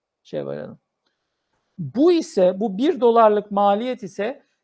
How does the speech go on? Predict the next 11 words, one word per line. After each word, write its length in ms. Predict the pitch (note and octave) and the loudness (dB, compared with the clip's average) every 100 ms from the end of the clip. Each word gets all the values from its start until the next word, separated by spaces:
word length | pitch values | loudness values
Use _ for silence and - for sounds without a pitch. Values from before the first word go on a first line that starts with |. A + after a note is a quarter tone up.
| _ | _
klasik 640 | - G3+ G#3 G#3 D#4+ D#4 C4 | -8 -2 0 -2 -10 -8 -8
bir 100 | A#3+ | -4
müşteri 460 | A3+ - A3+ A3 | -6 -4 -4 -2
hizmetlerinin 800 | G3+ G3 G3 G3 F#3+ F#3 F3+ E3+ | -6 -4 -4 -4 -4 -2 -4 -8
telefon 560 | - F3 F#3 F#3+ B3 C#4+ | -6 -2 0 0 -2 -2
yardımıyla, 840 | B3+ G#3+ G3+ F3+ F#3+ F#3+ D#3+ C#3 | 2 4 4 2 -4 -2 -2 -4
telefon 440 | - F3 F3+ A#3 A#3 | -4 -4 -2 -2 -2
hatları 420 | G#3+ G#3+ G3+ G3 | -2 -2 -4 -4
üzerinden 640 | E3+ G3 F3+ F3+ F3 E3+ | -4 -4 -4 -4 -6 -4
verilmesine 680 | F3+ G3 G3+ G3+ G3 G#3+ A3+ | -2 -2 -4 -8 -8 -8 -6
göre 360 | G3 F#3 A#3+ | -4 -4 -4